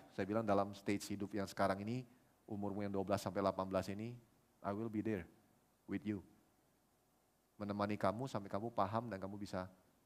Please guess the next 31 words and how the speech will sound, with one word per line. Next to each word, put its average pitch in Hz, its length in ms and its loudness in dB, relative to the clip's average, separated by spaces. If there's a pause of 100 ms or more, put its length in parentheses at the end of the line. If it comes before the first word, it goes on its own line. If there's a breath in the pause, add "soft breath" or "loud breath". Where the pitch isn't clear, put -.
(400)
melewati 98 400 0
semuanya." 87 480 -6 (480)
Saya 170 80 6
jelasin 175 480 6
ke, 170 40 0 (120)
ke 156 80 6
dia 165 240 10
apa 180 240 8
yang 165 80 4
mungkin 165 400 2
s-, - 240 -10 (240)
a 139 80 4
glimpse 160 320 10
of 135 160 6
what 131 160 10
I 113 160 10
explained 131 400 2
to 123 80 2
you 127 80 2
today. 127 240 2 (460 loud breath)
Tentang 104 320 0
kuasa 98 400 4
dosa 90 320 -2
dalam 90 240 0
hidup 85 160 -10
kita. - 320 -10 (160)
Kita 139 240 0
memang 143 240 -6
dikuasai 135 480 0
oleh 120 160 2
dosa. 127 320 -4